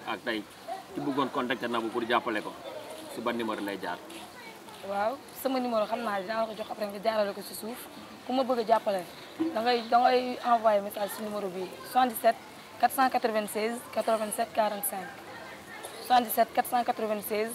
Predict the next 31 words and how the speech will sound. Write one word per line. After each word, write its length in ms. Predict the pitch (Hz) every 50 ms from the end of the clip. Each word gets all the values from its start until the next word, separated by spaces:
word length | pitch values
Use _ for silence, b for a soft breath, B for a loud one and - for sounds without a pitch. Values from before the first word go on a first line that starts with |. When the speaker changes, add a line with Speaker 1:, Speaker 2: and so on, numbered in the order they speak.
| -
Speaker 2:
quatre-vingt-sept 540 | - 233 - 233 233 220 214 208 - 220 214 -
quarante-cinq. 500 | - 220 214 214 208 - - 202 190 180 - - - B B B B B B B
Képp 140 | 247 254 254
ku 60 | 262
ma 100 | 262 247
bëgg 140 | 233 233 226
a 40 | 214
jàppale 320 | 208 226 220 220 226 214 208
wala 180 | 214 214 214
nga 100 | 208 220
soxla 260 | 220 247 233 233 220
ma 100 | 208 202
pour 140 | 196 - 208 202
programme 420 | - 220 220 196 202 202 196 190
wala 160 | 190 190 190
dara, 180 | 180 202 190 190
mën 120 | 190 208 220
nga 80 | 214 214
ma 80 | 202
woo 120 | 196 190 185
ci 100 | 185 -
numéro 260 | 202 196 190 190 180 175
boobu. 200 | 160 170 170 165 - - - - - - - - - - - - - - - -
Waaw, 140 | 226 220
di 80 | 214 220
leen 140 | 269 285 285
wax 120 | 277 269
tamit 220 | - 254 233 220 214
ngeen 180 | 220 233 233
xaar 220 | - 247 226 208 190
ma, 140 | 185 180